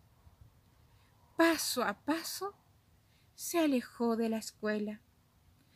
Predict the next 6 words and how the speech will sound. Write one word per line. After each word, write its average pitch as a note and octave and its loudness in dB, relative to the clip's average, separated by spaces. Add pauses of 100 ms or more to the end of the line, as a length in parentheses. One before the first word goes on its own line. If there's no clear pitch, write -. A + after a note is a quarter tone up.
(180)
sintiéndose C#4 2 (760)
muy D4+ 6
incomprendido. A#3+ 4 (580)
¡Ay, G#4 -4 (680)
pobre B3 4
cururo! A#3+ 0